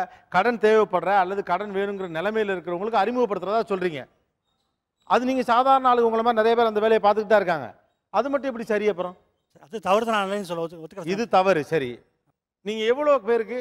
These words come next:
Speaker 1: இந்த கடன் கொடுக்குறவர்களை அறிமுகப்படுத்தி வச்சிருப்பீங்க? இந்த கந்து வட்டிக்காரர்கள், மீட்ட வட்டிக்காரர்களை எவ்வளோ பேருக்கு அறிமுகப்படுத்தி வச்சிருப்பீங்க?
Speaker 2: நாற்பது, ஐம்பது பேர்த்துக்கு அறிமுகம் வச்சிருக்கேன்.
Speaker 1: நாற்பது, ஐம்பது பேருக்கு.
Speaker 2: ஆமா.
Speaker 1: இதுல உங்களுக்கு எவ்வளோ லாபம் வந்திருக்கு?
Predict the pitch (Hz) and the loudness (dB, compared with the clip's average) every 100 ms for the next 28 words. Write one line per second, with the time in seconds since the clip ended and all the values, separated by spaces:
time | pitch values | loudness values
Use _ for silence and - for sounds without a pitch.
0 | 220 202 190 196 240 208 214 196 180 175 | -8 -10 -6 -8 -6 -6 -4 -4 -4 -2
1 | 208 180 185 175 160 147 127 131 135 139 | -2 -2 -4 -4 -4 -6 -8 -10 -10 -8
2 | 151 156 160 143 135 131 131 143 151 147 | -8 -6 -6 -6 -8 -6 -6 -8 -8 -8
3 | 139 131 127 123 120 180 - _ - 190 | -8 -8 -8 -6 -6 -6 -8 _ -2 0
4 | 214 190 190 156 151 131 123 117 104 101 | 0 0 0 -2 -4 -10 -10 -12 -14 -20
5 | 101 _ _ - 160 165 165 170 185 196 | -20 _ _ -12 -8 -6 -4 0 0 0
6 | 170 165 147 139 - 156 156 160 147 151 | -2 -2 -4 -12 -4 -2 0 -2 -2 -4
7 | 151 113 98 _ _ _ - 208 214 233 | -6 -6 -20 _ _ _ -4 2 2 4
8 | 233 214 220 214 185 175 151 123 107 | 2 2 2 4 4 2 -2 -8 -14